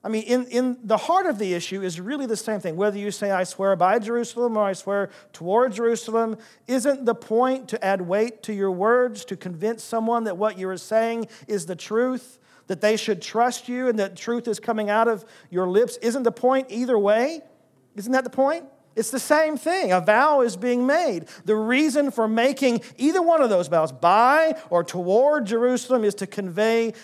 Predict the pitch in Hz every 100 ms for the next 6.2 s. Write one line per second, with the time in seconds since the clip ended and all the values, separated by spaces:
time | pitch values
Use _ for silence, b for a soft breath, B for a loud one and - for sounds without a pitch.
0 | - 165 - 202 202 247 320 226 208 208
1 | - B B 208 202 202 254 269 175 -
2 | - 247 294 262 - 214 220 381 339 254
3 | 214 208 208 202 190 180 180 208 285 294
4 | 285 269 - B - 175 233 254 262 233
5 | - B B 139 143 - 185 214 214 208
6 | 196